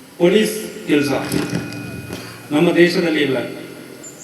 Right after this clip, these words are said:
ಸುತ್ತಮುತ್ತ ಇರುವ ದೇಶಗಳಲ್ಲಿ ನಾವು ನೋಡ್ತಾ ಇರ್ತೀವಿ. ಒಂದು ದೇಶಕ್ಕೆ ಅನ್ಯ ದೇಶಗಳು ಮಾತ್ರ ಇಲ್ಲ, ದೇಶದ ಒಳಗಡೆ ಇರುವ ಬೇರೆ ಬೇರೆ ದೇಶ ವಿರೋಧ ಶಕ್ತಿಗಳು,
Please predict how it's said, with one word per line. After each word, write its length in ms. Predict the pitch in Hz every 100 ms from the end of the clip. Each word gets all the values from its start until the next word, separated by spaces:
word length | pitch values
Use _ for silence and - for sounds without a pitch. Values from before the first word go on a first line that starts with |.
| - - - -
ಸುತ್ತಮುತ್ತ 400 | - 175 165 156
ಇರುವ 160 | 143
ದೇಶಗಳಲ್ಲಿ 600 | 135 143 143 139 135 135
ನಾವು 200 | 131 123
ನೋಡ್ತಾ 340 | 117 113 113 117
ಇರ್ತೀವಿ. 360 | 110 101 101
ಒಂದು 220 | 123 135
ದೇಶಕ್ಕೆ 720 | 135 156 170 143 143 143 - - - - - - - -
ಅನ್ಯ 300 | 127 156 175
ದೇಶಗಳು 340 | 151 139 143 139
ಮಾತ್ರ 280 | 131 123 131
ಇಲ್ಲ, 180 | 117 113 - - - - - - 127
ದೇಶದ 340 | 143 143 139
ಒಳಗಡೆ 360 | 131 135 143 135
ಇರುವ 220 | 127 127 123 127 - - - - - - -
ಬೇರೆ 240 | 127 135
ಬೇರೆ 500 | 123 127 127 127 - - - - -
ದೇಶ 240 | 131 143 143
ವಿರೋಧ 280 | 127 139 127
ಶಕ್ತಿಗಳು, 580 | 127 123 127 117 110